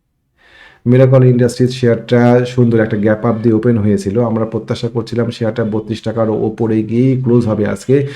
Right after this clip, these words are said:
বত্রিশ টাকার উপরেই ছিল শেয়ারটা, বত্রিশ টাকা লেভেলেই ছিল শেয়ারটা। অ্যাডজাস্ট প্রাইস এসে নেমেছে একত্রিশ টাকা সত্তর, মানে ষাট পয়সায়। শেয়ারটার ভলিউম তুলনামূলকভাবে বেশ ভালো, গ্যাপ আপ ওপেন। এই শেয়ারটাতে just স্টপ লস যদি আমরা ধরি, তাহলে পরে মোটামুটি এই ক্যান্ডেলের নিচে স্টপ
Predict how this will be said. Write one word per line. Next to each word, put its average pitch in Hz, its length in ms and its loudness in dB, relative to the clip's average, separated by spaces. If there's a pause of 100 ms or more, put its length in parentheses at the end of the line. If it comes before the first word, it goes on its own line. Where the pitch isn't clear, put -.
(280)
বত্রিশ 127 300 0
টাকার 127 320 2
উপরেই 123 400 4
ছিল 123 240 2
শেয়ারটা, 104 260 -2
বত্রিশ 120 280 -2
টাকা 123 180 0
লেভেলেই 123 340 2
ছিল 117 200 0
শেয়ারটা। 110 400 -2
অ্যাডজাস্ট 120 460 -2
প্রাইস 117 260 2
এসে 110 220 -4
নেমেছে 110 380 -2
একত্রিশ 101 240 -6
টাকা 101 180 -4
সত্তর, 98 420 -6
মানে 110 180 -6
ষাট 110 280 -6
পয়সায়। 131 380 -2 (300)
শেয়ারটার 127 340 4
ভলিউম 127 460 4
তুলনামূলকভাবে 113 720 0
বেশ 131 360 2
ভালো, 131 300 2
গ্যাপ 110 260 0
আপ 110 180 0
ওপেন। 143 460 -2
এই 123 180 0
শেয়ারটাতে 120 960 2
just 117 380 0
স্টপ 110 360 -4
লস 117 260 0
যদি 113 160 0
আমরা 110 180 -2
ধরি, 107 340 -2
তাহলে 107 280 -2
পরে 110 180 -4
মোটামুটি 104 500 -4
এই 104 80 -2
ক্যান্ডেলের 107 360 -8
নিচে 107 220 -6
স্টপ 104 260 -6